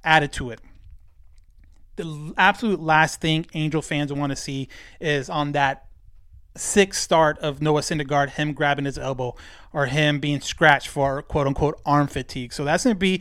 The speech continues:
something to look out for the whole season. Is it a move that puts the Angels in a better position than last year?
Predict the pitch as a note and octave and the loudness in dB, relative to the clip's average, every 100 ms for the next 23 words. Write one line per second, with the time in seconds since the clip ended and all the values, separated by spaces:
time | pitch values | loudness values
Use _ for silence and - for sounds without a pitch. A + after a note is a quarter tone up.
0 | - - - G3+ G#3 G3 D#3+ E3+ G3 G3 | -6 -18 0 2 4 2 2 4 4 4
1 | E3 F3 - F3 D#3+ D#3+ F#3+ F3+ E3+ - | 2 2 2 2 2 2 6 6 6 0
2 | F#3+ D3 B2+ - - - - G#3 A3+ C#4 | 0 0 -4 -8 -20 -20 -2 2 4 6
3 | A#3+ A3 G3+ A3 F3+ E3 - G3 F#3+ F3 | 6 6 4 4 2 0 2 2 0 -4
4 | F#3 F#3 F3+ F3 C#3 E3 E3+ E3 C#3 D#3+ | 0 0 0 -2 0 0 0 -2 -2 -2
5 | - E3+ D#3+ - - - - C3+ C3+ D3+ | -2 -2 -4 -8 -18 -16 -8 -2 6 6
6 | D#3 - E3+ E3 | 6 2 2 2